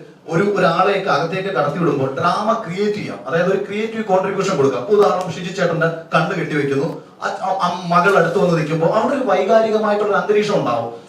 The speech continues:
ഇപ്പം അച്ഛനായ ഞാൻ ഫ്രീസ് ആയിട്ട് നിൽക്കുകയും എന്റെ മക്കൾ എന്റെ അടുത്ത് വന്ന് നിൽക്കുകയും ഞാൻ ഫ്രീസ് ആണ്, മക്കളുടെ എല്ലാ റിയാക്ഷനും കണ്ടുകൊണ്ട് നിൽക്കുമ്പോൾ സ്വാഭാവികമായിട്ടും ഒരു വൈകാരിക തലത്തെ ഇവർക്ക്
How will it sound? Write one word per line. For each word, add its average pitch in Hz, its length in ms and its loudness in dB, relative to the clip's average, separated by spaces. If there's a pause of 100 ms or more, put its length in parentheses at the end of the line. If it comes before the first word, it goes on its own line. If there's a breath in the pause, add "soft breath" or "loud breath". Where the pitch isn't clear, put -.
(120)
ഇപ്പം 240 280 0
അച്ഛനായ 226 380 0
ഞാൻ 202 380 0
ഫ്രീസ് 220 320 -2
ആയിട്ട് 220 200 4
നിൽക്കുകയും 185 420 -2
എന്റെ 190 160 0
മക്കൾ 165 320 0
എന്റെ 185 240 0
അടുത്ത് 165 180 -2
വന്ന് 202 200 0
നിൽക്കുകയും 175 460 -6 (100)
ഞാൻ 254 220 -4
ഫ്രീസ് 208 280 -6
ആണ്, 175 340 -2
മക്കളുടെ 214 400 -4
എല്ലാ 208 420 -2
റിയാക്ഷനും 190 380 0
കണ്ടുകൊണ്ട് 190 380 -6
നിൽക്കുമ്പോൾ 170 280 -12
സ്വാഭാവികമായിട്ടും 196 800 -2 (200 loud breath)
ഒരു 240 120 -8
വൈകാരിക 240 560 -2
തലത്തെ 190 300 -2
ഇവർക്ക് 196 300 -6